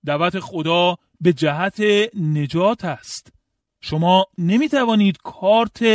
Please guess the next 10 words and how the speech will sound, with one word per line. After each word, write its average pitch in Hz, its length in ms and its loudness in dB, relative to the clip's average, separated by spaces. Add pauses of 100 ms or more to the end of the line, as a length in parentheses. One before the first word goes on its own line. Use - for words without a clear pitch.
(260)
ورود 220 480 0
به 208 120 -4
این 165 220 -2
مهمانی 147 460 -2
را 226 160 2 (160)
بخرید 202 640 0 (220)
و 180 120 0
به 175 120 0
هر 208 280 -2
صورتی 208 760 -4